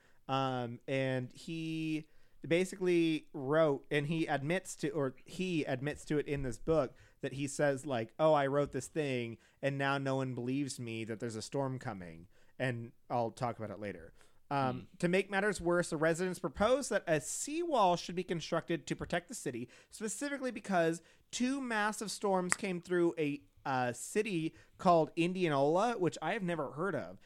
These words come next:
Speaker 1: It's on Matagorda Bay. I don't know if it still exists. I didn't look it up. Um,
Speaker 2: It
Speaker 1: but
Speaker 2: can't be there still.
Speaker 1: Why?
Speaker 2: It's Matagorda Bay?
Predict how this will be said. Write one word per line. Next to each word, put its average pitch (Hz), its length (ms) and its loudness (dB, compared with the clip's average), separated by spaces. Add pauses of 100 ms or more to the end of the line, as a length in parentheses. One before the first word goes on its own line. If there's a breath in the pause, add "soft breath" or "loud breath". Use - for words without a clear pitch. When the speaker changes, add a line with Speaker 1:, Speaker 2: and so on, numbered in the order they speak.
(160 soft breath)
Speaker 1:
It's 156 160 -2
on 170 160 4
Matagorda 156 500 2
Bay. 143 580 -4
I 160 60 -4
don't 170 100 2
know 202 60 0
if 180 80 -4
it 180 80 -6
still 185 200 -2
exists. 139 460 -6
I 156 60 -2
didn't 156 160 -2
look 156 160 -4
it 147 60 -2
up. 180 240 -2 (320 soft breath)
Um, 127 560 2 (140)
Speaker 2:
It 143 120 -6
Speaker 1:
but - 220 -2
Speaker 2:
can't 101 260 -10
be 107 80 -10
there 104 220 -14
still. 95 400 -14 (1300)
Speaker 1:
Why? 107 300 -4 (580)
Speaker 2:
It's - 180 -18
Matagorda 113 520 -6
Bay? 95 380 -8